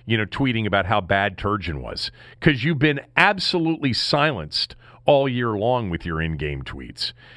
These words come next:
But, you know, for some of you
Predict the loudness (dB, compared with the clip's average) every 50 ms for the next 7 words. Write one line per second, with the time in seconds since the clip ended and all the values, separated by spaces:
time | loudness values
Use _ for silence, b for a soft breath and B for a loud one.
0 | B B B B B B B 0 2 2 2 2 -2 -10 -6 -2 0 2 2 2
1 | 0 -2 -6 -6 -4 -2 -2 -2 -2 -2 0 0 0 0 0 -2 0 0 0 2
2 | 0 0 -2 -6